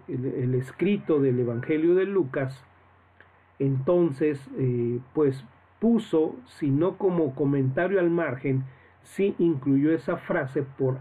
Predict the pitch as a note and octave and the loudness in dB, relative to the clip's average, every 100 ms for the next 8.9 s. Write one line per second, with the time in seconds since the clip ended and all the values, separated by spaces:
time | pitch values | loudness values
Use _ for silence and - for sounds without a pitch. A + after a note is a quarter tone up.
0 | - D#3+ - C3+ - D#3+ D#3+ F3 E3+ F3 | -8 -12 -4 -6 -4 -2 0 0 0 2
1 | E3+ G3+ C4 F#3+ C#3+ C3+ - _ _ _ | 2 4 2 2 -2 -6 -14 _ _ _
2 | _ _ _ - C3+ C3+ C3+ C3 C3 D#3 | _ _ _ -2 2 2 2 2 0 0
3 | D3 C#3+ B2 A2+ - F#2+ - _ _ _ | 2 2 0 -4 -10 -12 -14 _ _ _
4 | _ _ _ _ E3+ F3 F3 G#3+ G3+ G#3+ | _ _ _ _ 0 2 2 2 2 0
5 | G3+ - D3+ C#3 C3+ B2+ C3 - B2+ A#2 | -2 0 2 4 2 2 -2 -4 -2 -4
6 | - D3+ D#3 E3 D3 D3 D3+ C3+ - D#3 | 0 2 4 2 0 -2 -2 -4 -2 0
7 | D3+ C#3 - F3 B2+ B2+ B2 C3+ C#3+ C#3+ | 0 -4 0 0 0 -2 0 0 0 0
8 | D3 D3+ C#3+ D#3+ - D3+ C3 C3+ C3 | 0 -2 -2 -4 0 0 0 -2 -6